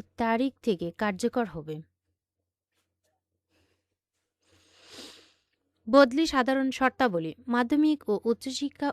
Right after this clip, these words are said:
অধিদপ্তর প্রতিষ্ঠান ভিত্তিক শূন্য পদের চাহিদা বিবরণ সরকারের নির্ধারিত সময়ের মধ্যে অনলাইনে প্রকাশ করবে। প্রকাশিত শূন্য পদের বিপরীতে মাধ্যমিক ও উচ্চশিক্ষা অধিদপ্তর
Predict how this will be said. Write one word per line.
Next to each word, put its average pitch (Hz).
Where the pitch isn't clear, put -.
অধিদপ্তর 185
প্রতিষ্ঠান 302
ভিত্তিক 285
শূন্য 226
পদের 247
চাহিদা 180
বিবরণ 294
সরকারের 226
নির্ধারিত 254
সময়ের 208
মধ্যে 170
অনলাইনে 240
প্রকাশ 202
করবে। 156
প্রকাশিত 302
শূন্য 247
পদের 196
বিপরীতে 185
মাধ্যমিক 302
ও -
উচ্চশিক্ষা 277
অধিদপ্তর 185